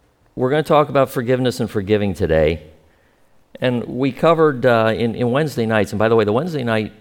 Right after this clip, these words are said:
teachings are, are really great. I mean, they're getting, we're, we had a great discussion last Wednesday night. Went on for, for a while, and it, it's, you know, it's, it's good to see that. But we, we talked about anger, you know, and, uh,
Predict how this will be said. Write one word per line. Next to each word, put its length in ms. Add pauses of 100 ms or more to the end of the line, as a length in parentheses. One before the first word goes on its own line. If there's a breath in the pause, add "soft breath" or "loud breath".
(140)
teachings 480
are, 160 (100)
are 100
really 300
great. 400 (100)
I 60
mean, 140
they're 100
getting, 480
we're, 140
we 220
had 120
a 60
great 300
discussion 500
last 240
Wednesday 300
night. 260 (200)
Went 220
on 160
for, 320
for 160
a 60
while, 260
and 100
it, 160
it's, 440 (340 soft breath)
you 60
know, 60
it's, 200
it's 160
good 200
to 60
see 280
that. 260 (460 loud breath)
But 280 (220 loud breath)
we, 160
we 120
talked 280
about 240
anger, 560 (560 loud breath)
you 100
know, 120
and, 460
uh, 260